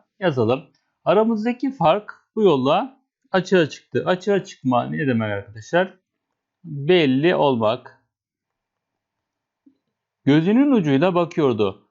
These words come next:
Masanın üstündekine. Evet, gözünün ucuyla bakmak arkadaşlar. Fark ettirmeden gözlemek.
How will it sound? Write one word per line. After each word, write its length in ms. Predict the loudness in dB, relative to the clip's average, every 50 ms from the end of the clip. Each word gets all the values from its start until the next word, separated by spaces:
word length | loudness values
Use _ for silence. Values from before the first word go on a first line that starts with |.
| _ -4
Masanın 340 | -4 -4 -2 -2 -2 -2 -2
üstündekine. 580 | -4 -8 -4 -2 -2 -2 -2 -2 -4 -2 -2
Evet, 280 | 0 0 0 -2 -2 0
gözünün 340 | 2 2 2 2 0 0 0
ucuyla 360 | 2 2 2 2 2 2 0
bakmak 300 | 0 -2 -2 -2 -2 0
arkadaşlar. 640 | -2 -2 -2 -2 -4 -4 0 0 0 0 0 -4 _ _ _ _ _ _ _ _ _ _ _ _ _ _ _ _ _ _ _ _ _ _ _
Fark 800 | _ _ -2 2 4 4 4 2 0 -6 -14 -20 -20 -20 _ _ _ _ _ _ _ _ _ _ _ _ _ _ _ _ _ _ _ _ _ _ _ _ _ _ _ _ _ _ _ _ _ _ _ _ _ _ _ _ _ _ _ _ _ _ _ -4
ettirmeden 1160 | -2 -2 -2 -2 -4 _ _ 0 2 2 2 2 0 0 0 -2 0 0 0 0 0 -4 -6 -14 _ _ _ _ _ _ _ _ _ _ _ _ _ _ _ _ _ _ _ _ _ _ _ _ _ _ _ _ _ _ _ _ _ _ _ _ _ _ _ _ _ _ _ _ _ _ _ _ _ _ _ _ _ _ _ _ _ _ _ _ _ _ _ _ _ _ _ _ _ _ _ _ _ _ -12
gözlemek. 1000 | -8 -4 0 2 2 2 2 2 0 0 0 0 -2 -4 -4 -6 -10 -20 -20